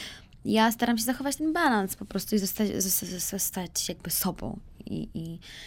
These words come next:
wyważyć, wyważyć to. Y, także ja, y, może nie jeżdżę autobusem, bo nie zdążyłabym na nic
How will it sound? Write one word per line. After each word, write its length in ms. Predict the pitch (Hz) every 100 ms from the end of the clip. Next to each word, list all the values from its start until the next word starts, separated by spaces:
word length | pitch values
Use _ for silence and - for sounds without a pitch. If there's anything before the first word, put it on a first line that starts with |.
| - -
wyważyć, 560 | 190 190 160 151 151 165
wyważyć 480 | 185 180 175 151 -
to. 240 | 156 156 165
Y, 460 | - 170 170 175 180 - - - - - -
także 360 | 214 214 214 220
ja, 320 | 226 226 226
y, 180 | 220 202 -
może 280 | 220 233
nie 120 | 226 226
jeżdżę 200 | 226 214
autobusem, 720 | 202 202 190 - 185 185 190
bo 200 | 190 190 196 - - - 190
nie 220 | 185 208 208
zdążyłabym 540 | 208 202 202 196 202
na 120 | 208
nic 340 | 185 220 240